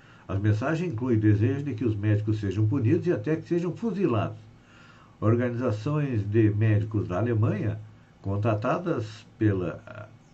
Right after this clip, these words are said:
D W na última semana, relatam que muitas clínicas têm enfrentado uma atmosfera agressiva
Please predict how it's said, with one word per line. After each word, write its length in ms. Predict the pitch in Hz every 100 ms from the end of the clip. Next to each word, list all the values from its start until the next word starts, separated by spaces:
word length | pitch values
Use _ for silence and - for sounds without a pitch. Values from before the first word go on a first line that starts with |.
| - - 104
D 160 | 107
W 520 | 107 127 185 104 87 - - - - 104
na 140 | 95
última 380 | 95 98 - 104
semana, 500 | 107 117 107 98 170 - - - -
relatam 460 | - 127 151 165 160
que 140 | 139
muitas 360 | 135 - 165 -
clínicas 480 | 143 165 175 170 -
têm 160 | 165
enfrentado 560 | 160 160 139 110 151 147
uma 120 | 139
atmosfera 680 | 110 - 120 107 131 131 -
agressiva 760 | 170 156 117 107 214 170 101